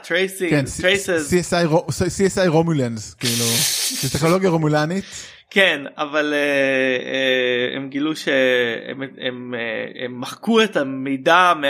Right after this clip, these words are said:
Speaker 1: מהאטמוספירה או מה שזה לא יהיה, אה, ובכל זאת הם מחפשים במחשב, ודווקא, אוקיי, כאילו, אולי אתה יותר טוב ממני במדעי המחשב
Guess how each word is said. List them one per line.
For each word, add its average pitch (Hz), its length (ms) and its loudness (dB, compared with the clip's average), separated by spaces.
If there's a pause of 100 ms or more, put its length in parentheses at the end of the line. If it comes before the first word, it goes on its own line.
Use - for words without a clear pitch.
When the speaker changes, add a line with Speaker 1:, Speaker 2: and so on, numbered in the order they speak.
(1300)
Speaker 1:
מהאטמוספירה 156 840 0
או 139 100 2
מה 147 160 -4
שזה 143 240 -10
לא 139 180 -2
יהיה, 190 440 2 (640)
אה, 139 380 0 (460)
ובכל 147 320 0
זאת 180 200 -6
הם 139 160 -4
מחפשים 170 440 -8
במחשב, 190 600 2 (220)
ודווקא, 156 500 0 (1040)
אוקיי, 180 460 0
כאילו, 208 500 0 (460)
אולי 175 260 4
אתה 196 120 0
יותר 170 180 0
טוב 165 160 0
ממני 160 220 -6
במדעי 135 360 0
המחשב 135 540 -4